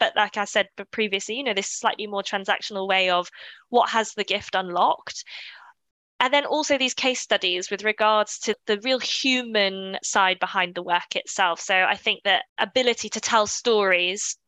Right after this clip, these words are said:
is relevant to, to, to anybody that we might be stewarding. But I think not making assumptions that the P D Fs that you're used to putting together are going to be off-the-shelf materials.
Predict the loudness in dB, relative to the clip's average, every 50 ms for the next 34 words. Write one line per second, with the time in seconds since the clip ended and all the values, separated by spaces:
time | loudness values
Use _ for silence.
0 | -2 -2 -2 0 2 0 2 2 2 0 0 -2 -2 -2 -4 -4 -2 0 2 4
1 | 4 6 4 4 2 0 0 0 2 4 2 2 2 0 0 0 0 0 0 -2
2 | -2 -2 -2 0 0 0 0 0 -4 -6 -6 -2 0 0 2 2 2 2 0 -2
3 | -2 -6 -12 -14 -16 -16 -16 -12 -4 2 2 2 2 2 0 0 -2 -2 0 0
4 | 0 0 2 0 0 0 0 -4 -6 -4 -2 0 -2 -2 -2 -2 -2 -2 -2 -4
5 | -4 -6 -4 0 0 0 0 0 -4 -4 -2 -4 0 2 2 0 0 0 -4 -4
6 | -4 -2 -2 -2 -2 -2 -2 -4 -4 -4 -6 -4 -2 0 0 2 2 0 -2 -4
7 | -8 -8 -6 -6 -6 -6 -8 -4 0 0 0 2 2 2 2 2 0 -2 -4 -12
8 | -20 -14 -4 2 2 2 4 4 2 2 0 0 -8 -10 -4 -4 -2 -2 0 -2
9 | -2 -2 -4 -6 _ _ _ -4 -2 -2 -2 -2 -2 2 2 2 0 0 -4 -8
10 | -6 -2 0 0 2 2 2 2 2 0 -2 -2 -4 -6